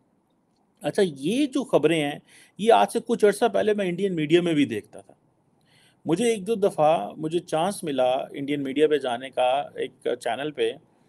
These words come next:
जहाँ पे ये, ये डील डिस्कशन हुई कि पाकिस्तान यूक्रेन को असला बेच रहा है। एक बात, वहाँ पे एक यूक्रेन के मेंबर पार्लियामेंट भी आए होते उसी शो के अंदर,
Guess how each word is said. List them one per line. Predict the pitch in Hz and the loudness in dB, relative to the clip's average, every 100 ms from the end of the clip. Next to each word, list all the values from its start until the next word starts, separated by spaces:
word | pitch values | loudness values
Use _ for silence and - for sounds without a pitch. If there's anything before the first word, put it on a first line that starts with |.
| _ _ _ 123 | _ _ _ -2
जहाँ | 165 208 | 0 2
पे | 226 | 0
ये, | 240 214 _ _ 147 | -2 -4 _ _ -2
ये | 170 | 0
डील | 147 139 190 | 2 2 2
डिस्कशन | 143 131 - 165 - | 2 -2 0 -2 0
हुई | 220 208 | 2 4
कि | 202 | 4
पाकिस्तान | 156 156 - 196 190 | 4 2 0 0 2
यूक्रेन | 156 143 147 | 2 2 2
को | 151 | 2
असला | 131 143 139 | 2 2 0
बेच | 107 98 90 | 0 -4 -10
रहा | 90 | -18
है। | _ _ _ _ _ _ 131 | _ _ _ _ _ _ -2
एक | 110 | 0
बात, | 107 90 _ _ _ _ _ _ _ _ - | -6 -6 _ _ _ _ _ _ _ _ 2
वहाँ | 143 226 | 4 6
पे | 254 277 | 4 0
एक | |
यूक्रेन | 208 196 151 160 190 226 | 0 -4 -2 -2 0 -2
के | 190 185 220 214 _ - | 0 2 0 -4 _ -14
मेंबर | 131 143 156 202 233 226 _ _ - | -2 0 2 2 2 0 _ _ 0
पार्लियामेंट | 143 190 214 202 | 4 6 4 4
भी | 175 160 | 4 6
आए | 139 | 6
होते | 127 120 | 4 -2
उसी | 127 120 | -8 -10
शो | 117 123 110 | -12 -10 -10
के | 107 | -12
अंदर, | 76 73 | -18 -20